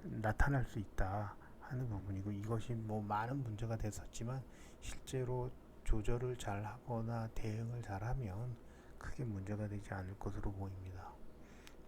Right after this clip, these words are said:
그래서 이런 거에 대응하는 방법으로는, 백신을 맞기 전에 혈액 검사를 하고, 백신을 맞고 나서 일 주, 이 주 또는 삼 주 이렇게 지나가면서 혈액 검사를 하는 것도 좋은 방법 중에 하나입니다. 다시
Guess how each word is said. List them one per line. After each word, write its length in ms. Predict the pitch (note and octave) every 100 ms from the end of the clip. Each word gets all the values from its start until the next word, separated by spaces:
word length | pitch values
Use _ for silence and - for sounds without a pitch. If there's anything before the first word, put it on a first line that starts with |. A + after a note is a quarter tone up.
| -
그래서 320 | B2 A#2 A#2+
이런 320 | A2+ G#2 A#2 A#2
거에 240 | A#2 A#2
대응하는 520 | A2+ G#2+ G#2+ A2 A#2
방법으로는, 680 | F#2+ F#2 F#2+ F#2 G2 A2+ A#2
백신을 420 | - G#2 - C#3+
맞기 320 | A#2+ G2+ - A2
전에 400 | F#2 G#2+ E3 E3 - - - -
혈액 240 | B2 A#2+
검사를 440 | A#2+ G#2 G#2 G2 F#2+
하고, 320 | G2+ C#3+ D3+
백신을 420 | - - - C3
맞고 360 | A2+ F#2 - A#2+
나서 400 | F#2+ F2+ C#3+ E3 - - - -
일 160 | A2+ G#2 -
주, 160 | G2 F2+ - -
이 160 | A2+ G#2+
주 180 | - G2 - - -
또는 220 | A#2 A#2
삼 260 | - C#3 C3
주 120 | -
이렇게 380 | G2 G#2 - G2 - - - -
지나가면서 800 | A2+ G#2 G2 F#2+ G2 A2+ C#3+ D#3 - - - - -
혈액 200 | C#3 C#3
검사를 320 | B2 A2+ A2+
하는 220 | A2+ B2
것도 280 | G#2+ F#2+ A2
좋은 320 | G#2+ G2+ G#2 G2+
방법 360 | G#2+ G#2 -
중에 200 | - G2
하나입니다. 720 | G2+ B2+ C3 F#2+ F#2 - - - - - - - - - - - -
다시 580 | G#2 G2 - A#2+ A2+